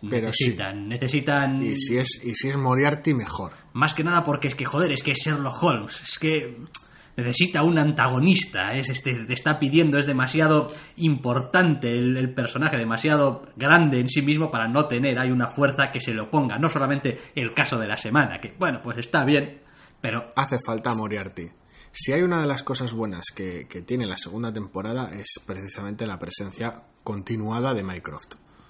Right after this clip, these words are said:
Speaker 2: También.
Speaker 1: Porque lo dota de ese ancla de continuidad de un capítulo a otro, lo dota de esa presencia adicional que extiende la serie más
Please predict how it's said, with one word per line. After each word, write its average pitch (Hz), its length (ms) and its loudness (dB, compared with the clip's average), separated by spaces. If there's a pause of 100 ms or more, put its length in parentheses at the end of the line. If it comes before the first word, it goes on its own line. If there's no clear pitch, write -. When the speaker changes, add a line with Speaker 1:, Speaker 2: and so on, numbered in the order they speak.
(540)
Speaker 2:
También. 101 480 -8 (200)
Speaker 1:
Porque 98 480 -8 (640)
lo 117 160 -2
dota 147 320 2
de 123 80 2
ese 120 220 -2
ancla 120 440 -2
de 113 140 -2
continuidad 117 540 -2
de 113 80 -4
un 110 80 -6
capítulo 113 440 -4
a 123 60 2
otro, 113 180 -4
lo 95 120 -6
dota 107 240 -4
de 113 80 0
esa 113 200 -6
presencia 113 540 -6
adicional 107 720 -8 (640)
que 98 140 -8
extiende 110 460 -4
la 104 180 -4
serie 110 260 -4
más 101 280 -6